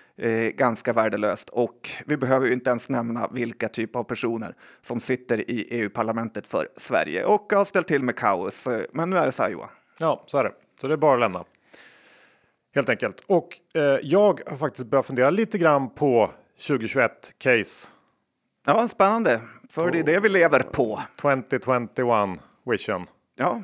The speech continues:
Speaker 2: Ja. Ehm, nej, men så att jag, jag har faktiskt börjat köpa lite aktier den här veckan i en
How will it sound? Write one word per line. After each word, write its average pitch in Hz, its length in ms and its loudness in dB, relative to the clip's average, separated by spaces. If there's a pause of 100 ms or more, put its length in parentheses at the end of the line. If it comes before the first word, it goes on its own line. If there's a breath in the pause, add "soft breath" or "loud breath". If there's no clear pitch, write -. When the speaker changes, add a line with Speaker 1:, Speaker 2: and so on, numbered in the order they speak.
Speaker 2:
Ja. 117 240 -6 (640 loud breath)
Ehm, 110 640 2 (240)
nej, 156 120 4
men 208 120 2
så 208 60 -4
att 185 80 -2
jag, 196 200 4
jag 185 60 0
har 180 40 -2
faktiskt 143 260 -6
börjat 156 200 0
köpa 151 240 0
lite 143 220 0
aktier 123 400 2
den 117 140 -6
här 120 60 -2
veckan 110 360 -2
i 160 220 0
en 127 340 -2